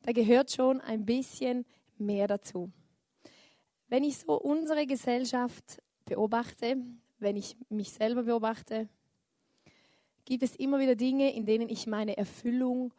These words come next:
suche. Wir Menschen sind, wir sind ja wie so süchtig nach einem Wohlgefühl. Wir wollen uns wohlfühlen, wir wollen uns gut fühlen.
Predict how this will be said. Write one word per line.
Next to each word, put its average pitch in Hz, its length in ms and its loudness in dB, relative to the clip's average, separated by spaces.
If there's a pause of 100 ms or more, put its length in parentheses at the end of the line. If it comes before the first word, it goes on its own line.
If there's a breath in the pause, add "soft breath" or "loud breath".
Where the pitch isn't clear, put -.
suche. 226 640 -2
Wir 208 120 0
Menschen 262 400 0
sind, 240 100 -2
wir 247 100 2
sind 247 160 -2
ja 226 140 2
wie 247 140 0
so 247 160 2
süchtig - 760 -2 (380 loud breath)
nach 226 300 -4
einem 220 400 0
Wohlgefühl. 214 840 0 (640 soft breath)
Wir 202 200 -2
wollen 269 460 2 (140)
uns 208 360 -2
wohlfühlen, 277 720 4
wir 226 80 2
wollen 220 160 2
uns 214 240 -2
gut 302 340 2
fühlen. 311 460 6